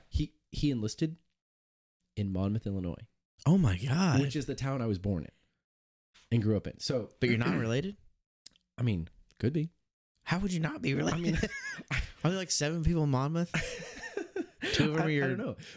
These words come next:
Speaker 1: But,
Speaker 2: like,
Speaker 1: you know,
Speaker 2: eight of them are your family?
Speaker 1: but the, you know, the, what, you know, the, the, the emotion that I felt when I saw that,
Speaker 2: Yeah.
Speaker 1: that I was like, "Oh my God,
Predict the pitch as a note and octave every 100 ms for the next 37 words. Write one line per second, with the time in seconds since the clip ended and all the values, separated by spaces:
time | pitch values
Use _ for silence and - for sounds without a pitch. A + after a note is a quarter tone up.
0 | - A2+ F3+ D#3+ C3+ C#3 C3+ A#2+ B2 C3
1 | C3 E3+ E3 D#3 D#3 D3+ C#3+ B2 - C3+
2 | - D3 C3+ G#2+ A#2+ B2+ B2 A2+ A#2 A2+
3 | C#3+ - G#2 A2 - A2+ - G2 - F#2
4 | A2 - A#1+ - A2 G2+ - - G#2+ G2+
5 | F#2+ - _ _ _ _ _ _ _ -
6 | C3+ E3 - - A2+ C#3 C#3+